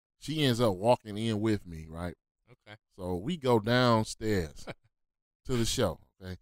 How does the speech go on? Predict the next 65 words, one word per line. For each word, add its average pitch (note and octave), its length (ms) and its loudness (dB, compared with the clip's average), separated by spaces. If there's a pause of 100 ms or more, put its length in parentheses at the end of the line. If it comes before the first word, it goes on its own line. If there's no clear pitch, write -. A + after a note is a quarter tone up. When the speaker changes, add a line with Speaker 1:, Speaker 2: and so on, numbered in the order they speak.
(280)
Speaker 2:
Uh-huh. A2+ 120 -16
Speaker 1:
Now, F#2 220 0
I A#2 140 2
didn't A2+ 240 4
know C#3 160 4
this, G2+ 160 2
but F#2+ 100 -18
she C#3 160 -4
was G#2 160 -2
a F2+ 60 -6
daycare G#2+ 540 -2
teacher. - 300 -12 (540)
And F#2 160 -18
so F#2+ 280 -10 (500)
she C3 220 2
was A2+ 180 4
there. A2 420 6 (440)
It G#2 60 -4
was G2+ 180 4
a F2 80 2
birthday G#2 680 4
of F2+ 220 0
one G2+ 180 0
of F#2 80 2
the F#2+ 160 0
Speaker 2:
Oh. F#2 40 4
Speaker 1:
other F2+ 120 -2
teachers. G#2 400 -8
Speaker 2:
So A2+ 100 -10
she A2+ 200 -6
technically F#2 420 -12
went F#2 220 -14
alone F2+ 320 -14
as F2+ 120 -20
well. G2 140 -20 (140)
Speaker 1:
Yeah, G2+ 260 0
yeah, E2+ 240 -6
Speaker 2:
Yeah. F#2 140 -6
Speaker 1:
but E2 80 -6 (260)
she A2+ 380 -4
went A2+ 260 0
Speaker 2:
But A2+ 80 -2
Speaker 1:
there G#2 80 6
Speaker 2:
she F#2+ 80 6
Speaker 1:
to F2 60 2
Speaker 2:
went A2+ 140 6
Speaker 1:
meet B2 80 4
Speaker 2:
with F#2+ 80 -6
Speaker 1:
the G#2 60 0
Speaker 2:
a G2 60 2
Speaker 1:
other F#2+ 120 0
Speaker 2:
group. G2 120 -6
Speaker 1:
teachers. E2+ 300 -4
Yeah, G2 140 0
there D#2+ 80 -2
was F#2+ 100 -2
Speaker 2:
Yeah. - 80 -6
Speaker 1:
a - 20 -4
group C3 360 2
there, G2+ 200 -2
but F2+ 140 -10
she B2 100 -6
was G#2 120 -2
by F#2 120 -8
herself - 300 -18